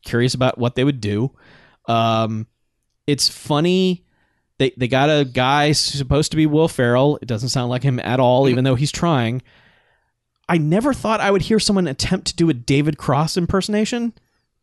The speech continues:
but they have a guy doing a David Cross voice, and it's strange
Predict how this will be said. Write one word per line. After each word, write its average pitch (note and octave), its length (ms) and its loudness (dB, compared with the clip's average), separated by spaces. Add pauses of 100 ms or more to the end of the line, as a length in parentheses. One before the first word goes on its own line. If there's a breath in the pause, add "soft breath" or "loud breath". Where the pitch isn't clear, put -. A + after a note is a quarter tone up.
(120)
but E3 220 -2
they F#3 160 2
have A#3+ 440 -2
a F3 100 0
guy D#3 320 0
doing D3+ 420 2
a E3+ 40 0
David C3+ 380 0
Cross C4+ 320 0
voice, A2+ 440 -6
and D#3 140 0
it's D#3+ 140 0
strange - 1200 -4